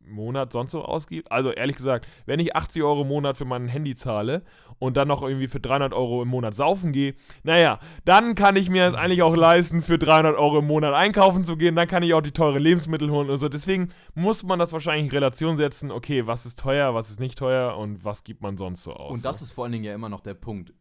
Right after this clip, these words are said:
Speaker 2: Was ist der Punkt oder der, die, die, das Verhältnis zwischen selber kochen zum Beispiel und essen gehen? Und grundsätzlich kann man halt eben sagen,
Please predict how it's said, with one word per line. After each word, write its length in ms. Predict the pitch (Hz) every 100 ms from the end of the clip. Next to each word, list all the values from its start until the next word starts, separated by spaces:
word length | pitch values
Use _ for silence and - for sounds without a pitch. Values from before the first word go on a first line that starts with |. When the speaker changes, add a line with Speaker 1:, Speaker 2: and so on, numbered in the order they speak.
| 104 101 _
Speaker 2:
Was 160 | 120 120
ist 140 | 123
der 80 | 117
Punkt 380 | 104 123 127 117
oder 160 | 107 101
der, 160 | 104
die, 480 | 101 107 98 98 95
die, 340 | 95 92 90
das 160 | 90 98
Verhältnis 460 | - 107 131 117 -
zwischen 260 | 113 113
selber 340 | 98 113 123 104
kochen 300 | 110 104 101
zum 140 | 101
Beispiel 300 | 101 101 90
und 100 | 92
essen 260 | 90 98 90
gehen? 200 | 87 85
Und 120 | 90
grundsätzlich 440 | - 117 110 -
kann 120 | - 101
man 120 | 92
halt 120 | 87
eben 180 | 87 87
sagen, 340 | 90 90 87